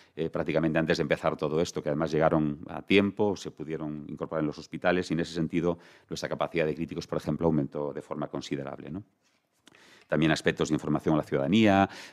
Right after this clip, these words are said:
eh, crear, eh, grupos de, de médicos voluntarios que estaban, pues, deseando ayudar y canalizarlos a través de, de estas herramientas para la información. En fin,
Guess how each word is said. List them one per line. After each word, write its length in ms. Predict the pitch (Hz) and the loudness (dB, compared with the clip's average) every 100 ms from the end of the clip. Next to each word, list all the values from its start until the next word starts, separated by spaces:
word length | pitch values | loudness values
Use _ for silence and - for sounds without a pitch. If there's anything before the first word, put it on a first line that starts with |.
| - | -2
eh, 180 | 80 | -2
crear, 560 | 80 80 80 82 78 78 | 2 4 6 6 4 0
eh, 220 | 80 78 78 | -4 -4 -6
grupos 640 | 78 76 80 82 85 78 | -10 -12 -6 -4 -4 -4
de, 240 | 76 78 76 | -4 -4 -4
de 220 | 76 78 | -6 -6
médicos 360 | 78 80 82 78 | -4 -2 -4 -4
voluntarios 640 | 76 76 85 82 76 - | -4 0 2 2 0 -4
que 40 | |
estaban, 300 | 76 80 78 | -8 -8 -8
pues, 160 | 76 - | -10 -14
deseando 540 | 76 - 80 80 76 | -12 -4 0 0 -2
ayudar 420 | 76 76 82 82 85 | -2 0 2 2 0
y 160 | 82 73 | -8 -6
canalizarlos 760 | 80 76 76 - 85 78 73 | -2 0 0 2 0 0 -6
a 40 | - | -8
través 320 | 76 78 73 | -6 -6 -6
de, 180 | 78 78 | -8 -8
de 160 | 80 | -10
estas 260 | 78 - 82 | -10 -10 -10
herramientas 480 | 78 76 80 73 71 | -6 -2 -2 -2 -4
para 80 | 76 | -2
la 80 | 76 | -2
información. 440 | 73 78 - 92 | 0 -2 0 0
En 60 | 82 | 0
fin, 200 | 82 | -2